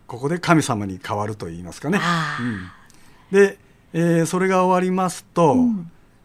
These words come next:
Speaker 1: えー、十時三十五分から、
Speaker 2: はい。
Speaker 1: あの、同じく深川神社の境内でですね、
Speaker 2: うん。
Speaker 1: えー、三河万歳、えー、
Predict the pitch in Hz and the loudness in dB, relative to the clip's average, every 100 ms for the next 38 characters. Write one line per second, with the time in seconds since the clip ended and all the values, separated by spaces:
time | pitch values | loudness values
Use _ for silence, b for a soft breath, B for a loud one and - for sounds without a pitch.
0 | 151 135 131 127 127 127 208 202 151 220 | -8 -6 -4 -4 -6 -4 0 0 2 4
1 | 226 160 151 185 123 - _ - 190 170 | 4 2 2 2 0 -4 _ -10 -6 -6
2 | - 156 180 156 143 131 127 123 123 120 | -6 -2 0 0 0 -2 -4 -4 -6 -8
3 | - _ _ _ _ - - - 127 131 | -12 _ _ _ _ -20 -20 -16 -8 0
4 | 151 131 131 214 - 151 139 139 139 131 | 0 0 0 0 2 0 0 0 0 0
5 | 139 123 113 110 135 - 143 117 98 92 | 0 0 -2 -2 -4 0 0 0 -4 -10
6 | 82 - 107 208 151 - b b b 117 | -14 -10 -2 0 0 -4 b b b -10
7 | 113 113 120 202 208 220 214 175 147 117 | -6 -4 0 2 2 2 0 2 0 -2
8 | - 127 120 117 113 110 | -8 -10 -8 -8 -8 -10